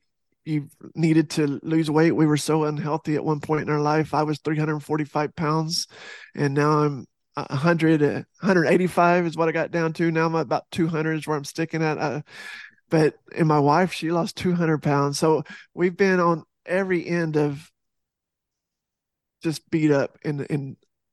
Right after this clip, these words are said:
the underdog is what I would say. And even financially, we were, at one time in our life, we were just down, <laughs> had nothing, worked very hard just to make it. And,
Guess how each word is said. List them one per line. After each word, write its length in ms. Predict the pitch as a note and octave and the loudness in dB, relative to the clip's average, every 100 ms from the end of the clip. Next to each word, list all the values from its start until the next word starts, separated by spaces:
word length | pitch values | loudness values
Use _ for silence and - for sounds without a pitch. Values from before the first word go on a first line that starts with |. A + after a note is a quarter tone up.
| - | -4
the 200 | D3+ D3 | 2 4
underdog 540 | D3+ C#3+ C3+ G2 B2 | 4 4 2 0 0
is 120 | C#3 | -2
what 140 | C#3+ C#3+ | -2 0
I 40 | |
would 120 | C3+ | 0
say. 140 | C3+ B2+ | -2 -2
And 100 | D#3 | -2
even 220 | F3 D#3+ | -2 -2
financially, 720 | D3+ D#3 D#3 E3 - C#3 C3 | 0 0 0 -4 -4 -4 -2
we 180 | C#3 C#3 | 0 0
were, 240 | C3+ C#3 - - - - _ _ | 0 -2 -6 -20 -20 -20 _ _
at 140 | - | -6
one 180 | D#3 D3 | 0 2
time 220 | C#3+ C#3+ | 2 0
in 60 | C#3 | 0
our 60 | C#3 | -2
life, 300 | C3+ C3+ C#3+ | -2 -4 -2
we 100 | C#3 | 0
were 240 | C3 C3 D3+ - _ _ _ _ | 0 -2 -6 -14 _ _ _ _
just 400 | D3 C#3 - - _ _ _ _ _ _ _ _ _ - | -8 -6 -8 -14 _ _ _ _ _ _ _ _ _ -2
down, 340 | D3+ D#3 C#3+ | 2 2 0
<laughs> 0 | |
had 480 | C#3+ A2+ F3 D3+ G3 | -2 0 4 4 2
nothing, 460 | D#3+ F3 F3+ E3+ D#3 | 0 -2 -2 -4 0
worked 240 | F3 F#3 | -2 0
very 200 | F3+ F#3 | 0 2
hard 460 | E3+ F3 F3+ D#3+ - - - - | 4 4 4 2 -6 -16 -20 0
just 220 | F3+ - | 0 2
to 60 | D#3 | -2
make 300 | D#3 E3 D#3 | 0 -2 -2
it. 180 | C#3+ - | -4 -2
And, 300 | D3 C#3+ | -2 -2